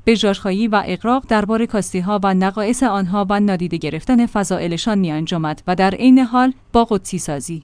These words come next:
و تابو آفرینی از چهره‌های مخالف و متضادشان همراه می‌شود.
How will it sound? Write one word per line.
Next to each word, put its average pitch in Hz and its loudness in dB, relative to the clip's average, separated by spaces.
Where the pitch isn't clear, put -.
و - 0
تابو 208 0
آفرینی 190 0
از 208 -4
چهره‌های 220 -4
مخالف 165 -8
و 180 -2
متضادشان 180 -6
همراه 196 -6
می‌شود. 139 -12